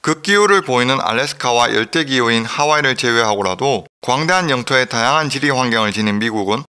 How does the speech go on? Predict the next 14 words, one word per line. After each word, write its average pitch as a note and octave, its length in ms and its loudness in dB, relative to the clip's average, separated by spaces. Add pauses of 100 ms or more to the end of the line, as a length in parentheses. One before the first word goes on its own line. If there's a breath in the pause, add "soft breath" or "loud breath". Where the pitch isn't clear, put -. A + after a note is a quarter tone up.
(120)
거의 C3+ 300 0
모든 C3 400 -2
기후 D3+ 240 0
형태를 C3+ 400 0
찾아볼 D3+ 380 -2
수 C3+ 100 -2
있습니다. G2 500 -6 (280)
서부 G#3 280 0
태평양 G#3 480 0
연안의 A#2 380 0
경우 G#2+ 320 -2
지중해성 C#3+ 560 -2
기후를 G#2+ 320 0
보이며, G2 500 0